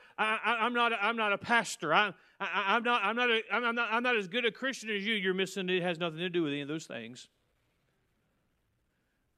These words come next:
I can stand, and it's not easy to talk about some of the things I've talked about this morning, but I can stand and do that. I can stand and can say, "I'm gonna continue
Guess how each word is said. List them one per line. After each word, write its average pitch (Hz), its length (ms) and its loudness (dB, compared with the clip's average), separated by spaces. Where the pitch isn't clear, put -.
I 185 160 4
can 180 160 -2
stand, 202 580 0
and 147 380 -2
it's 156 160 -8
not 196 220 2
easy 208 260 -2
to 165 100 -6
talk 202 300 -2
about 170 240 -2
some 190 160 -10
of 170 80 -6
the 180 80 -6
things 180 140 -6
I've 160 140 -4
talked 196 220 -2
about 170 240 -2
this 156 200 -12
morning, 170 400 -4
but 156 80 0
I 214 100 4
can 185 140 -6
stand 208 360 -2
and 180 200 -4
do 214 220 0
that. 185 200 2
I 196 120 2
can 190 140 -10
stand 208 460 -4
and 170 100 -2
can 180 140 -10
say, 202 240 -4
"I'm 202 140 -2
gonna 185 100 -6
continue 202 640 -8